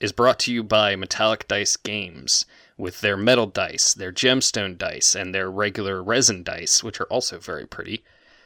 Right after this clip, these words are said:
Uh, they also have dice trays and dice towers that are collapsible to make them easier to store and transport. And if you go to their website, metallic dice games dot com, and use the coupon code play it forward, you get ten percent off your whole order.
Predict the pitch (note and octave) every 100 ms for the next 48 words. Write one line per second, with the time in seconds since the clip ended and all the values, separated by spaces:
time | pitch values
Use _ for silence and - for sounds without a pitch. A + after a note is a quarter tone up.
0 | _ _ G2+ F#2+ F#2 D#3+ G#3+ B3+ A#3+ E3+
1 | A#2 G#2 - - - A#2+ - - D3+ D3+
2 | B2+ F#2+ G2+ G#2 - - F#2 C3 F3+ G#3
3 | - G2 F#2 F#2 - G2 F#2+ G#2 A#2+ C3
4 | D3 G#2+ F2+ G2 G2+ G2+ F#2 G2 F#2+ G2
5 | - - G#2 G2 G2 - F2 - F#2+ G2+
6 | - C3+ D#3 - _ _ _ _ _ _
7 | _ G#2+ G#2 G2+ - A#2+ A#2+ G#2+ G2 G#2+
8 | G#2+ C#3 C#3+ - G2+ A2 G2+ - G2 F#2+
9 | - F#2+ F#2 - F2+ - - G2+ C3+ D#3
10 | - F2+ F2+ F#2+ F#2+ F#2 G2 F#2 F2+ -
11 | D3+ G#2 G2 G#2+ F#2+ - - G#2+ - G#2
12 | - A#2+ D#3 - F#2 - - G#2+ G#2 -
13 | G2+ - G#2 - F2+ - A2+ G2+ - B2+
14 | F#3 A3